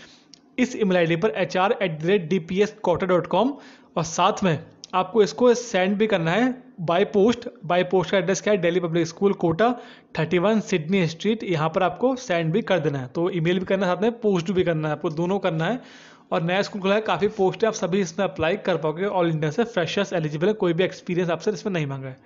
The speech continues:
अगली जो पोस्ट है वो आपके जमुनाबाई न-, नरसी स्कूल, ये आपके गांधीनगर गुजरात में है।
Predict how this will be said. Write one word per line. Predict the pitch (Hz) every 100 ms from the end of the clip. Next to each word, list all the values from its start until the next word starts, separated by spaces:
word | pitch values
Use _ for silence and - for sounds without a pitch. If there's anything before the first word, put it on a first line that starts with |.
| - - - - _ _ _ -
अगली | 190 220
जो | 226
पोस्ट | 233 226 220
है | 226
वो |
आपके | 220 196 220
जमुनाबाई | 180 175 190 190 214 233 - -
न-, | 170 160 160 160 156 156
नरसी | 151 180 180 226
स्कूल, | 208 - 196 233 233 - -
ये | 185
आपके | 185 208
गांधीनगर | 175 170 180 185 180
गुजरात | 170 156 160 170 170
में | 170
है। | 226